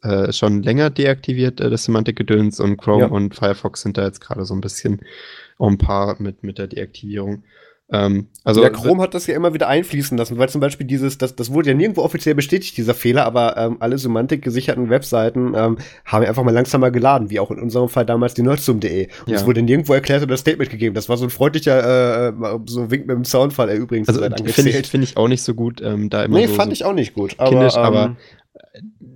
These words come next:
Speaker 1: wie gesagt, äh, die
Speaker 2: Danach haben
Speaker 1: Geschichte
Speaker 2: sie es
Speaker 1: mit Semantik,
Speaker 2: angekündigt.
Speaker 1: die Geschichte mit Semantik ist, ist, äh, eine traurige und es ist, äh, zeigt auch wieder dieses große Problem mit den Root C As auf, weil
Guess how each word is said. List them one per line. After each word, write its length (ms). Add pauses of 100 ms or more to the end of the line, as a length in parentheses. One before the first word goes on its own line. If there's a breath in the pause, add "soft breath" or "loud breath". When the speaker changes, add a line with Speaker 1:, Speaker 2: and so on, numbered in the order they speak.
(160)
Speaker 1:
wie 140
gesagt, 300
äh, 180
die 60
Speaker 2:
Danach 220
haben 100
Speaker 1:
Geschichte 200
Speaker 2:
sie 60
es 80
Speaker 1:
mit 80
Semantik, 340
Speaker 2:
angekündigt. 260 (320)
Speaker 1:
die 60
Geschichte 340
mit 120
Semantik 460
ist, 240
ist, 280
äh, 160
eine 220
traurige 560
und 260
es 140
ist, 200
äh, 160
zeigt 280
auch 180
wieder 180
dieses 260
große 280
Problem 360
mit 80
den 140
Root 200
C 180
As 160
auf, 240
weil 160